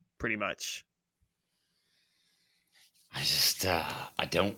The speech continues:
Speaker 2: I don't think there are gonna be as many elite teams as, uh, as, as, as there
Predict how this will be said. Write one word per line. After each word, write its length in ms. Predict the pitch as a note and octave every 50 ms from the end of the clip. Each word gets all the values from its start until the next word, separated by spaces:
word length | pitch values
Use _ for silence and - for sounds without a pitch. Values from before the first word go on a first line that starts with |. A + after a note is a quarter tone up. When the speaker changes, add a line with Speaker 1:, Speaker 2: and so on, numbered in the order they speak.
| - -
Speaker 2:
I 60 | -
don't 260 | - F#2 G2+ G2+ -
think 260 | - G#2+ A2 G2+ - -
there 200 | G2+ F#2+ F2+ F2+
are 60 | F2+
gonna 220 | D#2+ F#2+ F2+ F2+
be 440 | E2+ D#2+ F#2 F#2 F2+ F2+ E2 D2 A#1+ -
as 280 | E2+ D#2+ D2+ C2+ C2
many 360 | D#2 D#2+ F2 F2+ G2 F#2+ F#2+ F2
elite 540 | - - D#2 D2+ D#2 E2 F2 F#2 - - -
teams 720 | - E2 F2 F2+ F2+ E2+ D#2 - - - - - - - - - - _
as, 1120 | - C#2 C#2+ D2 D2 C#2+ C#2+ D2 D2 C#2+ C#2+ C#2 C#2 C#2 C2+ - - - - - - - - - _ _ _ _ _ _ _ _ _ _ _ _ _ _ _ _ -
uh, 120 | E2 E2 -
as, 280 | - D#2 D#2 D2 - - -
as, 140 | D2+ D2 -
as 180 | D2+ C#2+ D2 -
there 460 | - - F2 E2 D#2+ D#2 D2 -